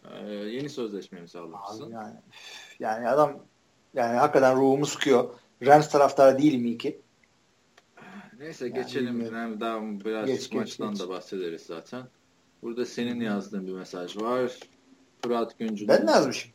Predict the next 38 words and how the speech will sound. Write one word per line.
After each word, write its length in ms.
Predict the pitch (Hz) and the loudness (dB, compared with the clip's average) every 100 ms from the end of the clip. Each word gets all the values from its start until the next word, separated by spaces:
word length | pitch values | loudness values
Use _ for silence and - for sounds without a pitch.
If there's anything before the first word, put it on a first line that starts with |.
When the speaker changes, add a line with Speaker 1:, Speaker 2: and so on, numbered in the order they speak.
| - | -6
Speaker 1:
T 140 | 117 | -2
A 140 | 110 | -2
F 260 | 104 110 107 | -2 -2 0
L 120 | 107 | 0
sorusu 420 | 101 101 90 - | -4 -8 -8 -6
var. 180 | 101 101 | -4 -2
Videoyu 320 | 101 98 98 | -4 0 0
paylaşmışsın. 760 | 95 87 85 82 - 85 - 117 _ _ _ _ _ _ _ _ _ _ _ _ - | 0 -6 -8 -8 -12 -20 -16 -16 _ _ _ _ _ _ _ _ _ _ _ _ -6
Speaker 2:
Aha. 100 | 127 | -2
Speaker 1:
T 120 | 120 | 0
A 140 | 113 110 | 0 -2
F 180 | - 113 | -6 -6
L 500 | 104 107 107 107 - _ - | -4 -2 -2 -2 -6 _ -6
bize 260 | 117 120 180 | -4 4 4
mi? 220 | 220 139 | 4 0
Ya, 120 | 92 104 | -8 -4
yok 220 | 120 110 | -4 0
o 140 | 107 - | -2 -2
şeye. 480 | - 110 113 98 - | -2 2 2 2 -2
Onların 420 | 101 104 107 110 | -4 0 0 2
daha 260 | 110 104 - _ _ _ - | 2 0 -2 _ _ _ -4
başlığı 400 | 98 - - 104 | -2 -2 0 2
yok 240 | 104 104 | 2 2
tabii. 240 | 98 80 80 _ _ | -4 -4 -6 _ _
Yani 100 | - | -20
T 180 | - 87 | -8 -6
A 80 | 82 | -6
F 200 | 87 85 | -4 -4
L 80 | |
podcast. 460 | - 82 - 82 120 | -6 -10 -10 -8 4
Speaker 2:
Ben 240 | 135 180 | 6 6
şey 240 | 190 - 160 | 4 4 8
yaptım 340 | 185 180 127 | 8 8 0
zaten. 420 | 123 123 123 123 - | 0 2 -2 -4 -2
O, 100 | 151 | 0
Oktaylara 580 | 143 139 - 147 151 151 | 2 0 4 6 10 12
yönlendirdim 580 | 139 131 123 120 110 113 | 10 6 0 -4 -8 -8
soruyu. 320 | 123 120 | -2 0